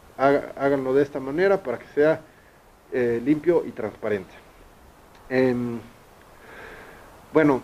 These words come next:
el orden de arrancada, como todos saben, se va a estar haciendo en el orden de inscripción. El primer día es en el orden de inscripción, eh, y el segundo día se va a realizar el orden de arrancada en el orden de los resultados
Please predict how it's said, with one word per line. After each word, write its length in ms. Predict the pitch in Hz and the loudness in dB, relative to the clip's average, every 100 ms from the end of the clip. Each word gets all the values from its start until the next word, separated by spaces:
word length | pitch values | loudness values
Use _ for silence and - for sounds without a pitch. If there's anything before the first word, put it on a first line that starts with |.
| - | 0
el 140 | 139 | 4
orden 320 | 170 196 190 | 4 4 4
de 60 | 156 | 4
arrancada, 760 | 143 147 147 214 220 220 170 - | 4 2 4 4 4 4 0 -8
como 220 | 135 131 | -8 -8
todos 320 | - 165 170 | 0 0 0
saben, 460 | - 180 175 185 160 - _ - | 2 2 2 -2 -6 -18 _ -4
se 120 | 127 | 2
va 160 | 139 | 2
a 40 | 147 | 2
estar 260 | - 147 | -4 -6
haciendo 520 | 127 - 151 156 156 - | -6 -2 -2 0 -6 -6
en 140 | 120 | -10
el 140 | 113 123 | -6 -4
orden 340 | 131 135 120 | -2 -4 -6
de 60 | 104 | -12
inscripción. 720 | 104 - 113 - 180 196 220 | -14 -14 -14 -2 2 2 0
El 80 | 131 | -8
primer 400 | - 147 170 175 | 0 2 4 2
día 240 | 151 165 156 | 2 0 0
es 100 | 147 | -4
en 100 | 117 | -8
el 100 | 123 | -4
orden 320 | 123 123 107 | -2 -4 -8
de 60 | 104 | -14
inscripción, 600 | - 113 110 202 247 277 - - - - - - - - | -14 -14 0 2 2 -2 -18 -20 -20 -20 -20 -20 -20 -4
eh, 840 | 127 127 123 120 117 117 120 117 - | 0 2 2 2 0 0 -2 -4 -6
y 140 | 151 143 | 2 2
el 80 | |
segundo 440 | - 139 185 202 185 | 2 0 2 4 2
día 300 | 185 202 220 - - | 4 0 0 -14 -8
se 80 | |
va 120 | 127 131 | -4 -2
a 20 | |
realizar 720 | 135 131 127 - 147 180 165 - - | -4 -6 -12 0 2 2 0 -14 -14
el 160 | 117 | -6
orden 340 | 123 131 135 120 | -4 0 -2 0
de 60 | |
arrancada 640 | 107 113 113 160 180 208 208 - | -2 -4 0 2 4 2 -2 -10
en 160 | 117 117 | -14 -8
el 160 | 127 | 0
orden 360 | 143 151 165 156 | 2 2 0 0
de 80 | 131 | 0
los 140 | 120 | 0
resultados 800 | 117 113 127 - 139 156 170 | -2 -4 -8 -2 0 2 0